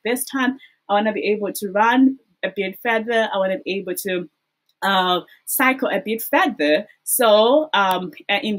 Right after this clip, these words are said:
less time. So I did that, and guess what? Congratulations, this activity is your longest ride on travel. I was able to do that. I was able to reach my goal because, um, I put a timetable for myself. I was like, "Okay, I'll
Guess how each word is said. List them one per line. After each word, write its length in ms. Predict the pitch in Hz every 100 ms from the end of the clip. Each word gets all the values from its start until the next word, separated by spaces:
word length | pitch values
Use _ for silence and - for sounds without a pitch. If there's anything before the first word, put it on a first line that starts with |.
| 208
less 180 | 269 269
time. 280 | 233 214 196
So 140 | -
I 120 | 254
did 260 | 226 311 262
that, 180 | 269 269
and 140 | 233
guess 240 | 262 262 -
what? 240 | 247 226 269
Congratulations, 720 | 254 254 262 247 247 254 208
this 140 | 220 -
activity 500 | 220 - 226 214 220
is 100 | 190
your 140 | 196 190
longest 500 | 233 247 190 180 175
ride 300 | 175 165 - _ _ -
on 140 | -
travel. 360 | 302 370 339 202
I 80 | 185
was 180 | 190 -
able 220 | 330 349
to 120 | 302
do 240 | 208 381 453
that. 100 | 214
I 40 | 185
was 60 | 190 240
able 120 | 240
to 140 | 233 202
reach 240 | 254 -
my 120 | 208
goal 200 | 175 151 - _ _
because, 460 | 202 - 185 170 - _ _ -
um, 480 | 196 190 180 185 -
I 180 | 175 165 -
put 240 | 285 247 185
a 60 | -
timetable 420 | 226 226 240 202 185
for 120 | 196 170
myself. 300 | 170 175 170
I 40 |
was 100 | 165
like, 140 | 160
"Okay, 220 | - -
I'll 140 | 214